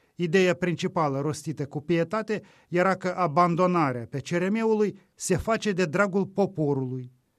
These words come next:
În așa fel, chipurile vor avea de câștigat simplii muritori. La binele maselor, se gândeau, P C R M-iștii seduși de socialdemocrație. Fac o paranteză ca să le amintesc ascultătorilor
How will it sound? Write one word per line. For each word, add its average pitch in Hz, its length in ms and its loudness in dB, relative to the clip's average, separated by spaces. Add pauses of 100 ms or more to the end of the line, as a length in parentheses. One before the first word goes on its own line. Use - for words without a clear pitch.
(240)
În 170 140 2
așa 175 280 2
fel, 156 240 -2
chipurile 185 480 -2
vor 156 200 0
avea 160 200 0
de 165 120 -2
câștigat 160 540 -4
simplii 196 440 -2
muritori. 185 640 0 (340)
La 170 180 4
binele 214 420 2
maselor, 147 640 0
se 151 180 -6
gândeau, 143 440 0 (200)
P - 80 -2
C 165 120 -2
R 160 200 2
M-iștii 185 320 -2
seduși 151 520 -4 (120)
de 143 140 -4
socialdemocrație. 160 1300 -4 (360)
Fac - 300 -2
o 160 60 2
paranteză 151 640 0
ca 147 120 -6
să 147 140 -6
le 156 80 0
amintesc 156 480 -2
ascultătorilor 196 840 -2